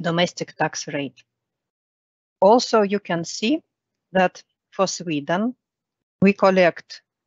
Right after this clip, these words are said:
amounts al-, also in Swedish krona, because vat reporting for Sweden will be provided in this currency. So, uh, as a result of these two flows, we expect to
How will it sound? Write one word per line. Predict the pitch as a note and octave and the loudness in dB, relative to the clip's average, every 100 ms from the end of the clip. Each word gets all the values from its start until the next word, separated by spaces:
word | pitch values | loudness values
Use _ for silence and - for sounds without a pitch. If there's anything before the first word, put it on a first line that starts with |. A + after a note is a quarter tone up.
| _ - - | _ -16 -4
amounts | F3+ E3 D#3+ D3+ D3+ - | 0 2 2 0 -4 -8
al-, | E3 D#3 - | -6 -4 -2
also | F3 E3 D#3+ | -2 -2 -4
in | D#3 D#3 | -4 -6
Swedish | - D#3 D3+ C#3+ C#3+ - | -8 -4 -4 -2 -4 -4
krona, | D#3 C#3+ D3+ A3 - _ _ _ _ - | -4 -4 -2 -4 -4 _ _ _ _ -18
because | D#3+ F3+ F#3 - - E3+ | -4 0 2 0 -10 -4
vat | E3+ E3 | -2 -2
reporting | E3 - D#3+ D#3 D3+ C#3+ | -6 -6 -4 -4 -8 -10
for | - | -10
Sweden | - C#3+ F#3 G#3+ A3+ D#3+ | -12 -8 -6 -2 -2 -2
will | E3+ | -4
be | F3 | -4
provided | E3+ D#3+ D3+ D3+ E3+ E3+ F3 _ _ - | -6 -4 -2 0 0 0 -4 _ _ -8
in | F3+ | -4
this | E3+ F#3+ | -2 -2
currency. | - D3 C#3 C3 - - D#3 D3 _ _ _ _ _ _ _ _ _ _ _ _ _ _ | -4 -4 -2 -4 -10 -16 -18 -20 _ _ _ _ _ _ _ _ _ _ _ _ _ _
So, | - G3+ G#3 G3+ | -2 2 2 2
uh, | - F3+ F3 E3+ | -2 -6 -6 0
as | G3 G3+ | 0 2
a | |
result | G3 G3 G3 A3+ G3+ | 0 4 6 4 0
of | F#3 | -6
these | F3+ F3+ | -6 -10
two | - F#3 | -10 -14
flows, | - D#3+ D3+ F3+ - - | -12 -8 -6 -6 -8 -14
we | E3+ G3+ | -6 -4
expect | F3+ - - F3+ - - | -4 -8 -4 -2 -4 -12
to | E3 | -14